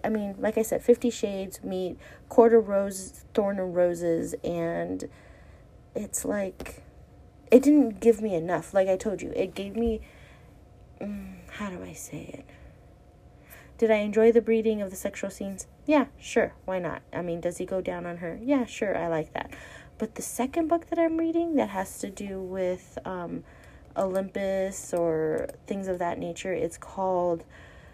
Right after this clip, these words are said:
uh, oh God, what is it called? It's basically the story of Eros, which is basically another word for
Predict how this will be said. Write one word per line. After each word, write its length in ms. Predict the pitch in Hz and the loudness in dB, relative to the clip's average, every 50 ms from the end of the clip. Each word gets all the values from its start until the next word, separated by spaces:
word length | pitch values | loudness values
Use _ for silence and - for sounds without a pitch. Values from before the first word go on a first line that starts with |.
| - - - - - | -20 -20 -18 -6 -2
uh, 520 | - 180 175 165 160 156 151 - 85 - 180 - - - - | 0 2 2 2 2 2 0 -2 -4 -8 -10 -14 -12 -4 -2
oh 120 | 226 233 | 0 0
God, 340 | 180 - 160 175 185 170 175 | 0 -2 -4 -6 -6 -4 -4
what 100 | 160 160 | -6 -4
is 80 | - | -4
it 60 | - 143 | -6 -6
called? 220 | - - 160 - | -6 -6 -2 0
It's 160 | - 196 - | 0 0 2
basically 400 | - 233 240 - 285 262 247 240 | 4 2 4 4 2 2 2 0
the 80 | 220 226 | -2 -2
story 500 | - - - 202 185 180 175 170 180 - | -6 -4 -2 0 0 2 2 0 0 0
of 400 | - 170 170 165 160 160 160 156 - - - - - - - - - - - - | 0 0 0 0 0 -2 -4 -10 -18 -20 -20 -20 -20 -20 -20 -20 -20 -10 -2 4
Eros, 680 | 214 254 277 262 226 170 160 160 151 - - - - - | 6 8 8 8 8 6 4 2 0 -2 -6 -10 -12 -8
which 240 | - 185 180 - - | -8 -8 -6 -6 -8
is 160 | 185 180 - - - - | -10 -10 -12 -16 -8 -6
basically 560 | 180 180 190 185 - - 185 - - 175 170 | -4 -4 -4 -4 -6 -10 -10 -6 -4 -4 -2
another 240 | 165 170 165 170 165 | -2 -2 0 2 2
word 160 | 160 160 160 | 2 0 0
for 140 | - 156 | -4 -8